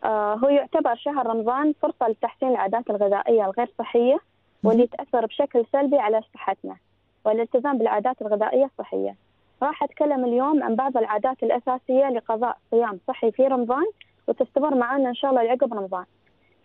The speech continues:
Speaker 1: ومنها أول شيء شرب ثمان أكواب من الماء يوميًا من الفطور للسحور، والتعويض بالأطعمة الغنية بالماء لتجنب العطش والإمساك،
Speaker 2: مهم.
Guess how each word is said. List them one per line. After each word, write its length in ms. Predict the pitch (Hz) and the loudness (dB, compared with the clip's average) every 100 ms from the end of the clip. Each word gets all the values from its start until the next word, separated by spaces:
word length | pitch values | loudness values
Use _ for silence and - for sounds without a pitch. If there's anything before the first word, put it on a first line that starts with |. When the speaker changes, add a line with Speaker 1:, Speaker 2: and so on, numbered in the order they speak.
| _ | _
Speaker 1:
ومنها 340 | 254 302 349 247 | 2 4 2 0
أول 320 | 269 294 277 | 2 0 0
شيء 300 | - 277 285 | 0 0 -2
شرب 280 | - 311 285 - | -2 -2 -2 -4
ثمان 240 | 254 262 | -4 -4
أكواب 360 | - - 262 247 | -2 -2 -2 -2
من 100 | 220 | -4
الماء 200 | 233 254 | -2 0
يوميًا 440 | 220 208 202 190 - _ 247 | 0 -2 -4 -8 -12 _ 0
من 80 | |
الفطور 340 | 269 269 269 285 | 2 2 2 2
للسحور، 640 | 240 240 - - 277 392 _ _ _ - | 0 -4 -10 0 0 0 _ _ _ -4
والتعويض 540 | 233 247 233 285 240 | -2 0 2 2 2
بالأطعمة 480 | 214 226 254 240 240 | -2 -4 -4 -2 -2
الغنية 420 | 208 214 247 269 | -2 0 2 2
بالماء 480 | 214 220 233 302 320 - | 0 -2 0 0 -2 0
لتجنب 540 | 226 220 233 254 214 | 0 0 0 0 2
العطش 420 | 214 240 302 294 | 0 0 -2 -2
والإمساك، 480 | 226 - 190 - 196 - _ - | -2 -2 -6 -6 -8 -8 _ -10
Speaker 2:
مهم. 240 | 196 233 | -6 -8